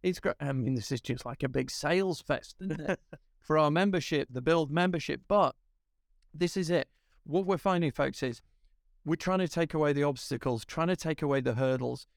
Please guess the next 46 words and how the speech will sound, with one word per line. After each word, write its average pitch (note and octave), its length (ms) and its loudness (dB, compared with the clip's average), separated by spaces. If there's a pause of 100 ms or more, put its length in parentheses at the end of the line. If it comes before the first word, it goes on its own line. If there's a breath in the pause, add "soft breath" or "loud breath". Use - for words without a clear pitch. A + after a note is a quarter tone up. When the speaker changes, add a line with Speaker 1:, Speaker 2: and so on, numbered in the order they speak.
(160)
Speaker 1:
And C#3 180 -2
for E3 100 0
some G3 220 2
people, D#3+ 320 0
they C#3 100 0
get D3+ 180 0
stuck - 300 -2
on D#3+ 140 -2
some C#3+ 200 -4
technical E3+ 440 -2
little D#3+ 220 0
bit D3 220 0 (100)
and, F#3+ 280 -4
and E3+ 220 -2 (340)
mentally G3+ 800 0
they D#3+ 140 2
cannot F#3+ 440 -2
move E3 320 0
on D#3+ 220 2
to C#3 140 -4
the C3+ 100 0
next - 220 -4
section D3+ 440 -2
until G3 640 0 (380)
this F3+ 240 -2
little G3+ 480 0 (320)
image G3 560 0
is D#3+ 220 -2
moved F#3+ 580 -2 (680)
three G#3 280 2
pixels F#3+ 640 -2
to F#3 100 -2
the E3 140 0
left E3+ 360 0
and D3+ 300 -2
down F3 380 2
two D#3 260 0
pixels C#3 580 -2
or C#3+ 80 0
whatever, C#3 280 0
and C#3+ 240 -2
people G3 280 0
get - 220 -4
stuck - 380 -4
on D#3+ 100 0
it. C3 120 -4